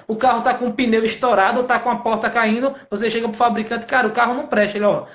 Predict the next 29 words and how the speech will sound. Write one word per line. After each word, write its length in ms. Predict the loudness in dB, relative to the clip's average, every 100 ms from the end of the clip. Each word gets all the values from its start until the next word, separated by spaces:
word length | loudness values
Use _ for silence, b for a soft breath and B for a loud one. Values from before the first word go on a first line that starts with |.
| B
a 140 | -2
parte 420 | 0 2 2 2 -2
do 160 | -6
cara 260 | 0 2 2
que 100 | 0
fez 200 | -2 -2
o 60 | -2
cha-, 180 | -8 -6
o 80 | -2
chassi 560 | 0 -2 -2 -4 -4 B -4
tá 160 | 0
ok, 480 | 2 2 2 0 -4 B
a 120 | -6 -4
parte 320 | -2 -2 -2
do 100 | -6
cara 280 | 0 0 0
que 60 | -2
fez 180 | -2
a 60 | -2
porta 420 | -4 -4 -4 -6
foi 200 | -6 -6
que 120 | -4
deu 120 | -4 -2
problema. 440 | -2 -2 -2 -4
Bicho, 280 | -6 -8 -6
eu 100 | -4
quero 220 | -4 -4
um 40 | 0
carro, 380 | 0 2 -2